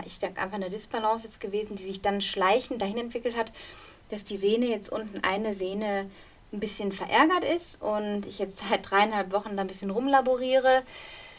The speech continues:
mich auch ein bisschen aus dem Training rausfühle, aber trotzdem versuche, das Beste draus zu machen. Aber natürlich wirft mich das auch ein bisschen aus der Bahn, da stehe ich auch dazu. Da bin ich keine Maschine, die dann irgendwie, mm,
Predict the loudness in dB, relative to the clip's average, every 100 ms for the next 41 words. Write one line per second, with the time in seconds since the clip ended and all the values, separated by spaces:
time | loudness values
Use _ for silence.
0 | -20 -6 2 6 10 8 8 2 2 2
1 | 2 2 0 4 4 2 4 8 10 8
2 | 2 2 6 8 8 8 6 6 4 4
3 | -2 0 2 4 6 4 2 2 -2 -6
4 | -18 -20 -20 -10 -4 2 2 2 -6 4
5 | 4 4 -2 -2 -2 -2 2 2 0 -4
6 | -2 0 -2 -2 0 2 0 0 -2 -2
7 | -8 -8 -4 2 2 2 -2 0 0 0
8 | 0 2 2 4 2 -2 -2 0 2 0
9 | -2 -6 -4 -2 0 -2 -6 -18 -18 -8
10 | -4 0 0 2 2 4 4 2 0 -2
11 | -2 0 -2 -2 0 2 2 0 0 -2
12 | -2 -8 -6 -4 -4 -6 -8 -8 -6 -8